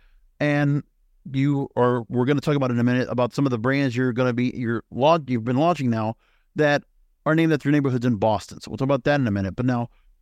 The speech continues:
the path to cultivation, you wanna offer the facility as a shared space for other cultivators in the same way that, uh, there's a mention of what's called the Commonwealth Kitchen does with food.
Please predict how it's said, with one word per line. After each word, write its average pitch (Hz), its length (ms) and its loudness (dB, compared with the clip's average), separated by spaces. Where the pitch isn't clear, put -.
the 151 80 2
path 208 340 2
to 165 80 0
cultivation, 139 800 0
you 147 160 0
wanna 190 220 2
offer 175 440 2
the 147 80 2
facility 143 540 0
as 127 160 -2
a 123 60 -2
shared 151 320 0
space 123 400 -4
for 139 180 -2
other 180 320 2
cultivators 139 800 -2
in 196 80 2
the 196 60 4
same 196 220 2
way 185 120 2
that, 170 220 -2
uh, 135 320 0
there's 143 260 0
a 139 40 0
mention 147 240 0
of 123 80 0
what's 127 300 -2
called 135 220 -2
the 120 60 -4
Commonwealth 139 400 0
Kitchen 123 300 0
does 110 180 0
with 117 120 -4
food. 165 340 0